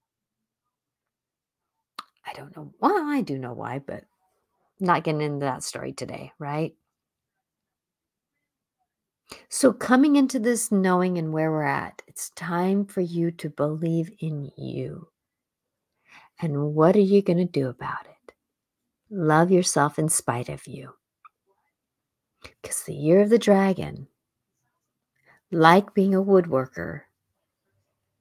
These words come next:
sometimes that piece, oh, snaps, darn it, and you have to start all over again, right? So don't be afraid to restart.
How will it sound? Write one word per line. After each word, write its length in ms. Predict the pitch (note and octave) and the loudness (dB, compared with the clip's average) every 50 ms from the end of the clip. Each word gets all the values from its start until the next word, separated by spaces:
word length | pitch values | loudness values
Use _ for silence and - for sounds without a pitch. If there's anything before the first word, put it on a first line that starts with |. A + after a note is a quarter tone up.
| _ | _
sometimes 680 | _ - - - F3+ E3+ F#3 F#3+ - G3+ F#3+ F3+ G3 G3 | _ -8 -2 0 2 2 2 2 2 2 4 4 2 4
that 200 | - F3 - - | 4 2 2 2
piece, 340 | _ - G3+ G3 F#3 - - _ _ _ | _ 2 2 4 4 2 0 _ _ _
oh, 160 | - A#3+ A3 | 2 2 2
snaps, 680 | - - - - - G3+ F3 - - - _ - - - _ | 0 -6 -8 -6 -6 -6 -8 -8 -10 -12 _ -12 -12 -12 _
darn 260 | _ B3+ C4 C#4 C4+ C4 | _ 6 8 8 8 8
it, 320 | C4 A#3 - - - - _ _ _ _ _ _ _ - | 6 2 -2 -10 -20 -20 _ _ _ _ _ _ _ -12
and 120 | - D#3 | -10 -10
you 80 | D#3+ C#3+ | -8 -8
have 160 | - E3 - | -10 -12 -12
to 80 | - | -10
start 320 | - - - - E3+ F3 F3+ | -12 -8 -4 -2 0 2 2
all 220 | F3+ F3 F3+ F#3 | 2 2 4 2
over 240 | F3 E3+ E3 D#3+ C#3+ | 2 0 -2 -2 -6
again, 320 | C#3+ C3+ - - C3 C3 | -8 -6 -8 -10 -10 -10
right? 380 | C#3 C#3 C#3+ C#3+ C#3+ D3+ D#3+ - _ _ _ _ _ _ _ _ _ _ _ - - - | -8 -8 -6 -6 -6 -6 -8 -10 _ _ _ _ _ _ _ _ _ _ _ -20 -20 -8
So 140 | - - - | 2 4 4
don't 320 | G3 - A3+ A3 A#3 A#3 A3+ | 8 10 10 10 10 10 10
be 120 | C4 C4+ | 10 10
afraid 380 | C4+ C4+ C4+ - A#3 A3 A3+ G3+ | 10 10 8 4 6 6 6 6
to 100 | G3 F3 | 4 4
restart. 880 | F3 F3+ F#3+ F#3+ - - - - D#3 D3+ C#3 C#3 - - _ - - | 6 6 4 4 2 -2 -2 -2 0 0 -2 -4 -8 -12 _ -20 -20